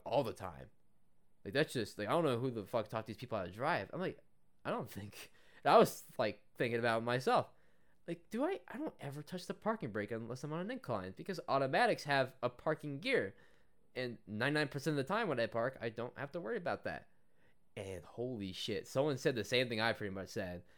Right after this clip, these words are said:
Just, like, You're a fucking idiot. I don't understand how, like, you can't just use your e-brake. You're endangering all these lives.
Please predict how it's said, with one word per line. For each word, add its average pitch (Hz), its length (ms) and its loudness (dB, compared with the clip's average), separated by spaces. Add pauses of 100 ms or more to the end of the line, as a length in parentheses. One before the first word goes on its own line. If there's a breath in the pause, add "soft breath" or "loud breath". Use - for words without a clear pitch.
(540 soft breath)
Just, 107 380 -2
like, 107 160 -12
You're 165 220 0
a 135 80 -2
fucking 190 480 -4
idiot. 160 320 0 (300 loud breath)
I 151 60 -2
don't 165 160 0
understand 160 580 0
how, 131 320 -8
like, 120 200 -20
you 160 80 -8
can't 147 280 -8
just 117 220 -12
use 156 280 -4
your 175 100 -4
e-brake. 175 440 -2 (280 loud breath)
You're 117 140 -4
endangering 147 540 -2
all 165 100 0
these 156 260 -2
lives. 156 420 -4